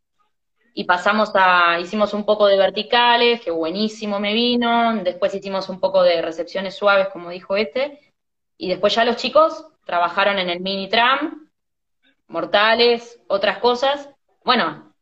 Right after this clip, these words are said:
yo después de esas, de esos desplazamientos ya en, en recepciones con una leve caída y demás, yo ya empecé a sentir un poco mi tobillo. Entonces digo, "Bueno,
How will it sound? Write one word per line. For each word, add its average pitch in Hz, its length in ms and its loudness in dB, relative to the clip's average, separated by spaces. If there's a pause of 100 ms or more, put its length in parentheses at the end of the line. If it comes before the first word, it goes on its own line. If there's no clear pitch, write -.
(120)
yo - 160 2
después 220 280 6
de 226 60 6
esas, 220 380 -2
de 208 80 0
esos 226 160 -2
desplazamientos 208 840 0
ya 202 180 4
en, 170 240 -4
en 175 240 -8
recepciones 196 520 -2
con 185 140 -14
una 202 160 -2
leve 208 280 2
caída 208 360 4
y 185 80 2
demás, 226 460 -2
yo - 160 -4
ya 214 380 0 (300)
empecé 202 280 0
a - 20 4
sentir 226 400 0
un 190 100 -6
poco 190 240 0
mi 165 160 -6
tobillo. 165 400 -6
Entonces 196 320 -4
digo, 202 380 0 (340)
"Bueno, 170 460 -2